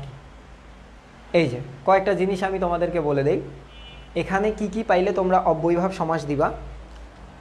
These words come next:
হ্যাঁ, এখানে কি কি পাইলে তোমরা অব্যয়ভাব সমাস দিবা আমি তোমাদেরকে একটু বলি। অভাব পর্যন্ত সদৃশ, উপমত,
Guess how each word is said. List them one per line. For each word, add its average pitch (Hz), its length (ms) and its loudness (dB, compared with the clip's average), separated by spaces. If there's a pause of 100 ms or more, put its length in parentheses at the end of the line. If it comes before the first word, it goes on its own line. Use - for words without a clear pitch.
(840)
হ্যাঁ, 220 180 4 (1040)
এখানে 185 320 4
কি 214 160 -2
কি 233 160 -2
পাইলে 196 300 6
তোমরা 180 180 4 (120)
অব্যয়ভাব 160 420 0 (100)
সমাস 147 320 0
দিবা 151 160 0 (100)
আমি 151 160 -2
তোমাদেরকে 143 380 -2
একটু 151 120 -4 (100)
বলি। 139 160 0 (440)
অভাব 185 260 2 (140)
পর্যন্ত 175 360 -2 (160)
সদৃশ, 165 360 0 (160)
উপমত, 156 500 0